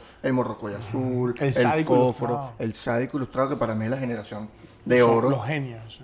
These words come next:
Speaker 2: sí.
Speaker 1: Eh, pues, dirigida por Pedro Alonso Zapata y pero
Speaker 2: Y José
Speaker 1: cuarenta.
Speaker 2: Ignacio Cabruja, Salvador
Speaker 1: Uf.
Speaker 2: Garmendia, son gentío.
Speaker 1: Sí, Juan el Caballero, Francisco Herrera Luque, un gentío que, que eran escritores intelectuales y hacían humor.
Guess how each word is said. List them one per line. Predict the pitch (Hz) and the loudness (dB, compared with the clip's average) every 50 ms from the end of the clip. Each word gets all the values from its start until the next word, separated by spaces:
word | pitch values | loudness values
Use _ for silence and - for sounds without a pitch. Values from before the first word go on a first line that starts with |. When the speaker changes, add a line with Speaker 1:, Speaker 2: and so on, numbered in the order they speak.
| - | -16
Speaker 2:
sí. | - - | -10 -8
Speaker 1:
Eh, | 131 113 117 110 104 | -6 -4 -4 -6 -6
pues, | - 123 110 - - | -8 -10 -10 -10 -10
dirigida | 123 113 110 117 113 113 117 113 107 | -8 -2 0 0 2 2 2 0 2
por | - 143 143 | 0 -2 2
Pedro | 143 135 123 120 | 4 2 4 4
Alonso | 117 113 110 - 180 | 2 -2 -4 -4 -4
Zapata | - - 135 135 135 - 131 | -2 0 0 0 2 2 2
y | - 135 120 | 2 2 -2
pero | - 127 120 120 | -2 -2 -2 -2
Speaker 2:
Y | 113 | -4
José | 110 107 - - - - - - _ - | -6 -8 -12 -14 -20 -20 -20 -20 _ 0
Speaker 1:
cuarenta. | - 127 117 117 127 139 147 147 | 2 2 4 4 4 2 2 2
Speaker 2:
Ignacio | 139 143 143 165 170 175 160 | 2 2 2 2 0 0 -2
Cabruja, | 147 131 131 139 156 160 151 170 160 135 123 113 | -6 -8 -6 -4 -4 -4 -4 -6 -8 -10 -10 -12
Salvador | 110 - 135 - 392 381 - 135 | -6 0 4 6 6 6 6 2
Speaker 1:
Uf. | 139 | -2
Speaker 2:
Garmendia, | 151 156 147 156 170 170 160 147 139 127 117 | -4 -4 -2 -2 -2 -4 -4 -6 -6 -8 -10
son | - - 135 131 120 | -12 -14 -14 -14 -12
gentío. | 143 151 147 139 147 160 160 160 165 165 165 147 131 117 - _ _ - - - - - - - - | -10 -10 -10 -8 -6 -6 -6 -4 -6 -6 -8 -8 -10 -12 -16 _ _ -20 -20 -20 -20 -20 -20 -14 -4
Speaker 1:
Sí, | 139 143 147 135 123 113 | -2 0 0 0 0 0
Juan | 117 110 113 | 2 2 2
el | 110 | 4
Caballero, | 123 127 127 - 135 143 143 135 127 123 120 117 110 - - - - _ - _ - | 6 6 6 6 6 6 6 6 6 6 4 0 -4 -8 -16 -20 -20 _ -20 _ -14
Francisco | - 127 117 113 113 120 123 | -10 -8 -8 -6 -4 -2 0
Herrera | 123 123 131 | 2 2 4
Luque, | 147 160 156 - | 2 2 2 0
un | - 160 160 | 0 2 4
gentío | 175 190 - - 196 147 - - - - - - - - - | 4 2 2 2 2 0 0 -2 -8 -18 -20 -20 -20 -12 -4
que, | - 170 151 | -2 -2 -2
que | - - - 156 147 - | -2 0 2 2 2 4
eran | - 156 175 208 | 6 6 6 6
escritores | 226 - - 151 123 - 180 180 156 143 | 4 2 0 -2 2 2 2 4 4 2
intelectuales | 131 131 127 120 - 151 175 208 | 2 2 0 2 4 2 2 4
y | 180 135 | 2 0
hacían | 120 - - 160 165 | 0 0 -2 -2 -2
humor. | 170 170 196 262 285 165 127 | -2 -2 -2 0 -2 -2 -4